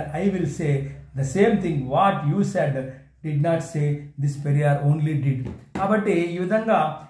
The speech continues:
నీ తల్లి, నీ భార్యను, పిల్లలను కూడా ఓట్ల కోసం అమ్ముకునేటువంటి పరిస్థితి ఉందని స్పష్టంగా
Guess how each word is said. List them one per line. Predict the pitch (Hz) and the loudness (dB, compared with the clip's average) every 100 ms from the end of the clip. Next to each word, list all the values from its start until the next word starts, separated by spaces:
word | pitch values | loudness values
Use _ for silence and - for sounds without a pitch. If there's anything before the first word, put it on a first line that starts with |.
| _ | _
నీ | 185 202 | 0 0
తల్లి, | 196 165 196 202 196 | 2 2 2 2 2
నీ | 196 | 4
భార్యను, | 143 160 220 247 233 | 4 4 4 2 2
పిల్లలను | 202 208 240 226 | 0 0 0 0
కూడా | 214 220 185 165 180 - - | 2 2 2 2 -2 -6 -6
ఓట్ల | 185 208 226 | -2 0 -2
కోసం | - 196 190 185 175 | -2 -2 0 -2 0
అమ్ముకునేటువంటి | 170 202 202 196 196 190 180 | 4 4 4 2 2 2 -2
పరిస్థితి | - 170 196 233 196 | -2 -2 -2 -4 -2
ఉందని | 185 185 165 | -2 -2 -4
స్పష్టంగా | - 175 - 208 196 170 | -4 -6 -2 2 4 4